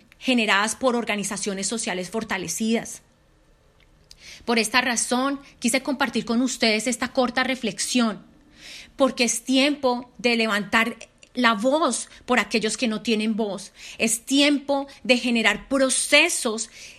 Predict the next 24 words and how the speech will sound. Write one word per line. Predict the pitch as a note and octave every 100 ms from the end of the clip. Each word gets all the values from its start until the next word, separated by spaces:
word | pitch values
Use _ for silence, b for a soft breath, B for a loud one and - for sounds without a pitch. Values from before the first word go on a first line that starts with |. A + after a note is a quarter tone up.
| B _ _ _ _ -
políticos | B3+ B3+ G4+ - C4 B3+ B3 -
al | A#3+
interior | B3 A#3 A3 A3
de | G#3+ C4
los | C4+
tomadores | C#4 A#3+ G#3 G3+ G#3
de | A#3+
decisión, | B3+ B3 - - B3 B3 G3+ - B B
con | - A#3+
el | A#3 A#3
propósito | A#3+ A3+ - C#4+ E4+ C#4 A#3
de | G#3+
cambiar | G#3 G#3 G3 G#3
estas | A3 C4
realidades | C4+ C#4 A#3+ G#3+ G#3 G3 G3+ G3+
dolorosas, | C4 A#3 G3+ B3 D4+ - - - B B
estas | A3+ B3
di-, | A3 A#3 G#3+ B3+ -
realidades | A#3 A3 G3+ G3 G3+
crónicas | - - C#4 C#4+ C4 G#3+ -
que | G#3+
tienen | A3 G3+ G3+
que | A3
afrontar | A3+ A3+ F#3+ F3+ A#3+